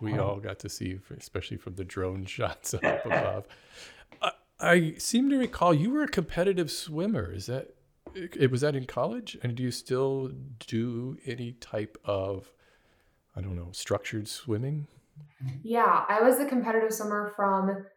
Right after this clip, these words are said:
Speaker 3: when I was five all the way through college. So that was, like, my, aside from school, that was, like, the biggest part of my life.
Speaker 2: Probably
Speaker 3: For
Speaker 2: even
Speaker 3: my
Speaker 2: bigger than
Speaker 3: entire
Speaker 2: school.
Speaker 3: child-,
Speaker 2: <laughs>
Speaker 3: yeah, definitely bigger than school. Um,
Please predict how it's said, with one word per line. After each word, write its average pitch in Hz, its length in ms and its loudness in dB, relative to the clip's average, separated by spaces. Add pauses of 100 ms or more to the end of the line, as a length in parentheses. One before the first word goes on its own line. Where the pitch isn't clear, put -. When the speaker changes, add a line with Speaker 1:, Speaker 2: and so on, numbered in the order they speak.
(260)
Speaker 3:
when 202 160 -2
I 190 160 6
was 180 180 0
five 220 760 6 (100)
all 196 160 8
the 190 80 4
way 190 120 4
through 185 200 -4
college. 160 420 -2
So - 160 -4
that 185 200 4
was, 185 140 0
like, 175 180 0
my, 175 360 0 (600)
aside 220 300 6
from 220 140 -2
school, 180 400 0
that 180 140 2
was, 185 100 0
like, 180 120 2
the 190 80 -2
biggest 180 380 -2
part 175 180 0
of 165 60 -6
my 160 180 0
life. - 320 -4 (300)
Speaker 2:
Probably 147 240 10
Speaker 3:
For 113 60 8
Speaker 2:
even 113 100 6
Speaker 3:
my 107 160 8
Speaker 2:
bigger - 200 6
than - 100 6
Speaker 3:
entire - 280 4
Speaker 2:
school. - 220 2
Speaker 3:
child-, 190 220 6
Speaker 2:
<laughs> 185 60 10
Speaker 3:
yeah, 180 160 12
definitely 226 320 6
bigger 185 180 4
than 175 120 -4
school. - 400 -2 (380)
Um, 185 460 8